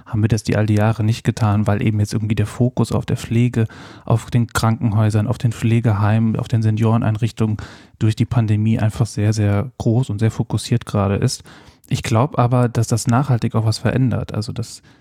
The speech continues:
das, was oft kritisiert wird, dass irgendwie nicht regelmäßig und immer wieder über Pflege berichtet wird, kann ich mir gut vorstellen, dass sich das jetzt verändert, weil das Thema jetzt gerade so groß ist und auch bleiben wird, also auch die nächsten Jahre.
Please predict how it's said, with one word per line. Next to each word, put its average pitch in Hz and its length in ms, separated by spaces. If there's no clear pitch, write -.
das, - 160
was 110 100
oft - 160
kritisiert 123 540
wird, 123 100
dass 120 140
irgendwie 110 240
nicht 117 220
regelmäßig 120 680
und 113 100
immer 117 180
wieder 123 220
über 120 160
Pflege 120 320
berichtet 117 380
wird, 110 100
kann 160 300
ich - 140
mir 135 80
gut 127 160
vorstellen, - 280
dass 117 100
sich 110 100
das - 160
jetzt - 180
verändert, 120 380
weil 110 100
das 107 140
Thema 135 320
jetzt 113 160
gerade 117 220
so 110 100
groß 127 300
ist 113 80
und 117 100
auch - 140
bleiben 117 480
wird, - 180
also 110 160
auch 95 100
die 113 120
nächsten 113 400
Jahre. 110 440